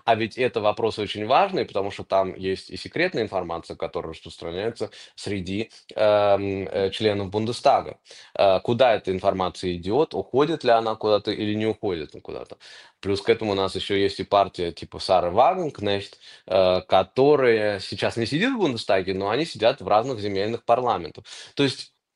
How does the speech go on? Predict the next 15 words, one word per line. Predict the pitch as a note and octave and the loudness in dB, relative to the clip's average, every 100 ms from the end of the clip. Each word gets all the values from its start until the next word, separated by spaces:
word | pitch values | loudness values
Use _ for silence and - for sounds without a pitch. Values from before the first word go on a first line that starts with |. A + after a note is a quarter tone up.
| _ - | _ 0
очень | F3 E3 D#3 D3+ | 2 4 0 0
много | E3 D#3 A#2 A#2 | 4 4 4 2
есть | A2+ A#2 - - | 2 -2 -4 -8
разных | - A#2+ B2+ A2+ G#2+ | 0 4 4 2 -2
вопросов, | A2 A2+ F#3 G3 A#2+ B2 | 2 2 2 -2 -2 0
но, | D#3 B2+ - - - - | 4 2 0 -16 -20 -4
э, | - | 2
э, | A#2 A2 - A#2+ A#2+ | 4 4 2 2 2
в | - | 2
том-то | D#3+ E3+ D3 | 0 2 -2
и | C3 A#2 | -2 -4
дело, | G#2+ C3+ F3+ G3 D#3+ C3 | -8 -4 0 2 2 0
что | - D3 | -2 -4
это | C#3+ | -2
всё-таки, | B2+ D#3+ D#3+ C#3+ - D#3 C3 B2+ | -4 -4 -4 -4 -4 -2 0 -2